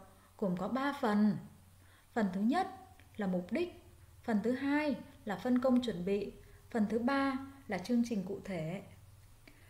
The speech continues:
Nhớ lại kiến thức đã học vừa rồi sẽ giúp cho các em học tốt hơn ở tiết tập làm văn ngày hôm nay. Lập chương trình hoạt động.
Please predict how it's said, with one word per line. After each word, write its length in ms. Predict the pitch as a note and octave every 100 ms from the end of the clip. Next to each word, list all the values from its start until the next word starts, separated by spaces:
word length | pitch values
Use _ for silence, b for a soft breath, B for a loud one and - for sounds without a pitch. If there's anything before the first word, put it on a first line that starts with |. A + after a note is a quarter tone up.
| B -
Nhớ 180 | C4
lại 140 | F4+ B3
kiến 160 | C4+ C#4
thức 140 | F#4
đã 120 | B3+
học 200 | D4 A3+
vừa 140 | G#3 G#3
rồi 380 | G#3+ G#3 G#3+ A3 B B B
sẽ 180 | - A3
giúp 200 | E4+ E4+
cho 120 | B3+
các 120 | C4+
em 240 | C4 A#3+ A#3
học 120 | G#3 -
tốt 160 | F4+ F#4+
hơn 260 | C#4+ C#4 A#3
ở 80 |
tiết 140 | A#3+ D#4
tập 180 | B3 G#3
làm 200 | F#3+ F3+
văn 220 | A#3+ A#3+
ngày 100 | F3+
hôm 260 | G#3 A3+
nay. 320 | A3+ A3+ A3 A3 - B B B B - _ _ _ _ _ _ _ F3+ F3+ - b -
Lập 220 | A#3 A3+ -
chương 220 | D4 D4
trình 360 | C4 A3 F3+ D#3 - - -
hoạt 220 | F3+ F3+
động. 180 | F#3